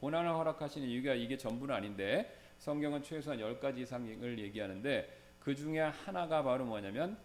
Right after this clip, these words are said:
하나님의 위대하심을 우리가 체험할 수 있게, 우리가 그것을 깨달을 수 있게, 우리가 그것을 경험할 수 있게,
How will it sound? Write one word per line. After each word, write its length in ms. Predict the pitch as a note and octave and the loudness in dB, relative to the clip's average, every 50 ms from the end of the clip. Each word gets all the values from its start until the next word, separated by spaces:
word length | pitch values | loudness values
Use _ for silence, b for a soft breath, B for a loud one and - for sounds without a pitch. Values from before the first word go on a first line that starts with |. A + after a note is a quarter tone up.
| - - - - - | -16 -20 -18 -10 -6
하나님의 800 | - F3 F3 E3 D#3+ D#3+ D#3+ D#3 D#3+ D#3+ E3 F3 F3 E3+ C3+ G#2 | -4 0 0 0 0 0 -2 -2 -2 0 -2 -2 -4 -6 -8 -8
위대하심을 800 | G2 G#2 A2+ A2 A#2 A#2 A2+ A2 G#2+ G#2 - A2+ G#2+ A#2 C3 B2+ | -8 -6 -4 0 0 2 2 2 0 -2 -4 -8 -6 -6 -6 -6
우리가 600 | A2 G2+ G#2 G#2 G#2 G2 G#2+ A#2 B2 B2 B2+ B2+ - | -6 -6 -6 -6 -6 -4 -2 -2 -2 -4 -6 -8 -14
체험할 460 | - - - F#3+ F#3 E3 D3 A2+ G2 | -18 -10 -6 -4 -2 -2 -2 -2 -4
수 160 | F#2+ - - - | -4 -8 -12 -18
있게, 240 | - - - - - - - - - - - - - - - - - - - - - - - - - - - - - | -18 -20 -20 -20 -20 -20 -20 -20 -20 -20 -20 -20 -20 -20 -20 -20 -20 -20 -20 -20 -20 -20 -20 -20 -20 -20 -20 -10 -6
우리가 260 | A2+ A#2 C3 C3 B2 | -2 0 2 2 2
그것을 400 | A#2+ B2 A#2+ G#2 B2+ C3 B2 B2 | 2 0 -2 -2 -2 -4 -4 -2
깨달을 460 | - F3 F3 E3 D#3 C3+ A#2 F#2+ F2 | 0 0 2 4 4 2 2 0 -2
수 140 | - - - | -6 -8 -10
있게, 280 | E2+ - - - - - - - - | -12 -14 -16 -18 -20 -18 -18 -12 -4
우리가 260 | - B2 C3+ C3+ C#3 | -2 0 2 2 2
그것을 340 | C3 C3 C3 A#2+ C3 C3+ B2+ | 2 0 -2 -2 -2 -2 -2
경험할 500 | - - - A2+ A#2+ C3+ C3 B2+ A#2 G2+ | -2 -2 -2 0 2 2 2 2 2 0
수 140 | F2 - - | -2 -6 -10
있게, 260 | F2+ - - E2 D#2+ | -14 -14 -14 -14 -12